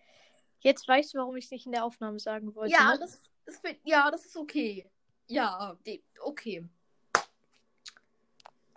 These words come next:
Speaker 2: Oh mein Gott. Ja, weißt du,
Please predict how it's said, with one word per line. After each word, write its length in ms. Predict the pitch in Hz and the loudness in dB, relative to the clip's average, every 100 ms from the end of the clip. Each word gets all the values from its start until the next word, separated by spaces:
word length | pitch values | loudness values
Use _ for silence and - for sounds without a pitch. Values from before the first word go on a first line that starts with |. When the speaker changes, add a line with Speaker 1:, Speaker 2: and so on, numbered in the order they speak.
| - | -4
Speaker 2:
Oh 360 | 254 294 320 339 | 0 2 2 0
mein 420 | 214 233 240 233 | 0 0 -2 -4
Gott. 540 | - 202 - - - _ _ _ _ _ _ _ _ _ _ _ _ _ _ _ _ _ _ _ - | -4 -6 -8 -20 -20 _ _ _ _ _ _ _ _ _ _ _ _ _ _ _ _ _ _ _ -4
Ja, 120 | 202 | -2
weißt 220 | 277 339 | 0 -2
du, 100 | 294 | -10